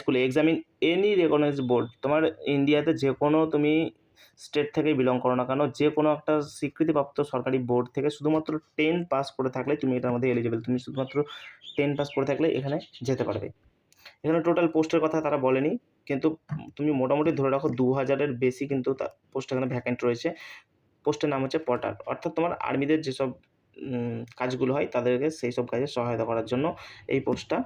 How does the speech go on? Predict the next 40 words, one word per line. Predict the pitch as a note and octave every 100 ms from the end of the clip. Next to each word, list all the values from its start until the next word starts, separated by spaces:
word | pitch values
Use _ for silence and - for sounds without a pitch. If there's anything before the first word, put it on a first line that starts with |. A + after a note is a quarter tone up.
| -
ভ্যাকেন্ট | C3 A#2 A2+
করা | A2+ A#2
হয়েছে, | A#2 F#3 -
যেটার | B2 A#2
নাম | A#2+
হচ্ছে | C3+
আর্মি | A#2+ C#3 B2
পটার। | G#2 A2
এখানে | - - D3+
এজ | D#3 D#3
লিমিট | E3+ F3 -
কী | D#3+
রাখা | D3 C#3+
হয়েছে | C#3 C3
দেখো, | C3 E3+ - _ _ _ _ _ - _ _ _ _ - D3
মিনিমাম | E3 F#3+ G3 D3
এজ | D3+
লিমিট | E3+ E3
হচ্ছে | D#3+ D#3+ F#3 - C3
আঠারো | C#3+ D#3 D3+
বছর | D3+ F3 D4+ -
এবং | C#3+ C#3+
ম্যাক্সিমাম | C#3 C#3 D#3+ E3 -
এজ | C#3
লিমিট | C#3 C3+
হচ্ছে | C3 D3 -
চল্লিশ | C#3 C3+ B2
বছর। | - - - - _ - - - C#3+
এখানে | E3 E3+
এজ | D#3 D#3
ক্যালকুলেটটা | D#3+ D#3+ D#3 E3
হবে | D#3 D#3+
তোমার, | D#3 E3 - - D#3+
তোমার | D#3+ C3+
বয়সটা | C#3 C#3+ D#3
ক্যালকুলেট | C3+ C3+ C#3+ D3 C#3+
করা | C#3
হবে | C3 A#2+ - - _ _ _
শূন্য | - - - D3 D#3 D#3+
ছয় | - C#3+ B2